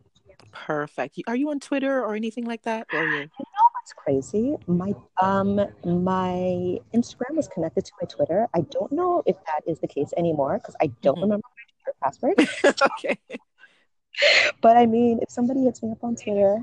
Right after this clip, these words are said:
Speaker 2: I will see it 'cause it comes straight to my email. So, yeah.
Speaker 1: Okay.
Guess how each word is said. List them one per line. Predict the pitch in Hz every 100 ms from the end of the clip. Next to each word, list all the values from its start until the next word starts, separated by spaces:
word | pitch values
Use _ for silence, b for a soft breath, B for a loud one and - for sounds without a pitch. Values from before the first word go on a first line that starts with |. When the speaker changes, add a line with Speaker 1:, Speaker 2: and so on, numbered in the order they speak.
| 247
Speaker 2:
I | - 180
will | 175 170
see | - 196
it | 214
'cause | - 165
it | -
comes | 165 170
straight | - 165 -
to |
my | 180 165
email. | 165 175 147
So, | 151 - 156
yeah. | 156 175
Speaker 1:
Okay. | 214 135 127